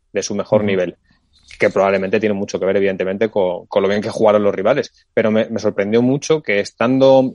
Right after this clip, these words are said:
Speaker 1: en la cresta de la ola y que parece que Galán y Lebrón, cuando están motivados y cuando están con confianza, son imparables, eh, el,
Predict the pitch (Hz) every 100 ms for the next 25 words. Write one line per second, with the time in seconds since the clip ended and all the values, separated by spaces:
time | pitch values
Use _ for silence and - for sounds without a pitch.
0 | - 127 117 110 120 - 113 110 131 139
1 | 127 117 98 101 - 104 104 107 107 101
2 | 104 113 101 95 - 101 104 104 90 92
3 | 113 104 98 - 90 90 85 85 - 90
4 | 95 95 95 - _ - 107 104 92 107
5 | 113 98 107 110 107 110 127 156 - _
6 | _ _ - 113 98 95 92 95 95